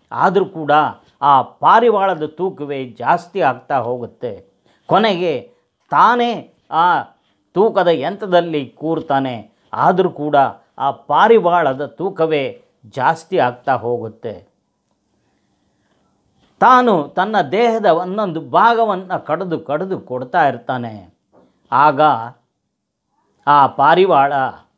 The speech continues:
ಪ್ರತ್ಯಕ್ಷವಾಗಿ ನಿಲ್ಲುತ್ತೆ. ಹಾಗೆ ಆ ಗಿಡುಗ ಪಕ್ಷಿಯು ಕೂಡ ಪ್ರತ್ಯಕ್ಷವಾಗಿ ನಿಲ್ಲುತ್ತೆ. ಅವರು ಯಾರು ಅಂದರೆ ಆ ಗಿಡುಗ ಪಕ್ಷಿಯೇ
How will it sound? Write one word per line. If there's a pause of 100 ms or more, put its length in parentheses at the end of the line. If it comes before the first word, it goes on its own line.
(100)
ಪ್ರತ್ಯಕ್ಷವಾಗಿ (460)
ನಿಲ್ಲುತ್ತೆ. (360)
ಹಾಗೆ
ಆ
ಗಿಡುಗ
ಪಕ್ಷಿಯು
ಕೂಡ (580)
ಪ್ರತ್ಯಕ್ಷವಾಗಿ (260)
ನಿಲ್ಲುತ್ತೆ. (600)
ಅವರು
ಯಾರು
ಅಂದರೆ (240)
ಆ
ಗಿಡುಗ
ಪಕ್ಷಿಯೇ